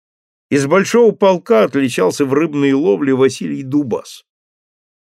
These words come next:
Заплывая вглубь и загребая воду одной рукой,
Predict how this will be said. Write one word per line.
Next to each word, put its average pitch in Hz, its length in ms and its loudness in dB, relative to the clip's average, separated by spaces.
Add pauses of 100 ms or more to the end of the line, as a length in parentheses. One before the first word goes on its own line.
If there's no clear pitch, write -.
(480)
Заплывая 160 720 2
вглубь 160 600 2
и 117 40 -2
загребая 127 680 2
воду 120 440 2
одной 117 380 0
рукой, 127 480 2